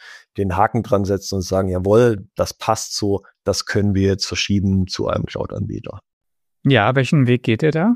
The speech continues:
Speaker 2: bei der, bei der Zuordnung oder Zuteilung von Verantwortlichkeiten?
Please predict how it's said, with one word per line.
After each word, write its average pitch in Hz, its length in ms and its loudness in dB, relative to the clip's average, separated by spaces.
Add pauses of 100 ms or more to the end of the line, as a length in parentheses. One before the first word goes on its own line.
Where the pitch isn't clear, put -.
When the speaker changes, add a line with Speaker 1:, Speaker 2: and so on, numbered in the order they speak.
(160)
Speaker 2:
bei 135 160 -4
der, 131 420 -2
bei 131 120 -8
der 120 180 -4 (320)
Zuordnung 143 720 -2
oder 127 240 -2
Zuteilung 143 760 -2
von 170 180 0
Verantwortlichkeiten? 165 960 -4